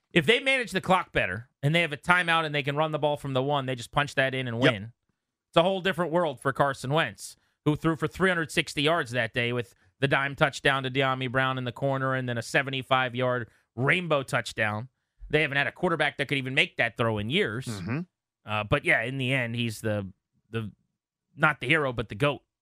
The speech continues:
Speaker 1: and not the greatest of all time because of the goal line play there.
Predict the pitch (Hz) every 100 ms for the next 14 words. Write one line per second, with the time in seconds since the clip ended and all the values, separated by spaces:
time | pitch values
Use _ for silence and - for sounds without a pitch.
0 | - 110 123 123 135 127 - 110 107 139
1 | 127 95 - _ _ _ _ _ 117 135
2 | 117 113 107 117 117 113 104 - - 127
3 | 120 92 87